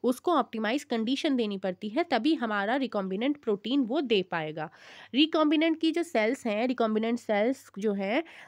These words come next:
उम, जिनमें हमारा gene of interest present है, उसको मल्टीप्लाई किया जाता है in a continuous culture system में। लगातार उसको कल्चर सिस्टम में, लैब में मल्टीप्लाई करते हैं,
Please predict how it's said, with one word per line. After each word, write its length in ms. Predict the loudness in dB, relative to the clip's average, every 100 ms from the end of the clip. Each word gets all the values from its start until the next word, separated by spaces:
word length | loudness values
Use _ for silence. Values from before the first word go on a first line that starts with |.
| -20 _
उम, 200 | -2 -2
जिनमें 320 | 2 2 2 0
हमारा 360 | 0 2 4
gene 320 | 2 0 0
of 120 | 0 0
interest 480 | -2 -2 -2 -2
present 540 | 0 2 4 2 2 0
है, 240 | -2 -2 -6 -16 -6 -2
उसको 280 | 0 4
मल्टीप्लाई 540 | 4 4 2 0 0 0
किया 240 | 2 2
जाता 300 | 4 2 2
है 240 | 0 0 2
in 160 | 2
a 80 | 2
continuous 640 | 2 0 2 2 2 0 2
culture 420 | 2 4 0 0
system 280 | -4 -6 -6
में। 220 | -6 -6 -10 -18 -6 0
लगातार 560 | 2 2 2 2 2
उसको 280 | 0 -2 -2
कल्चर 380 | 0 0 0 -2
सिस्टम 380 | -2 -4 -4 -2
में, 160 | -2
लैब 280 | 0 2 0
में 160 | -2 -2
मल्टीप्लाई 520 | -2 -4 -4 -2 -2
करते 340 | -2 -4 -6
हैं, 220 | -2 -2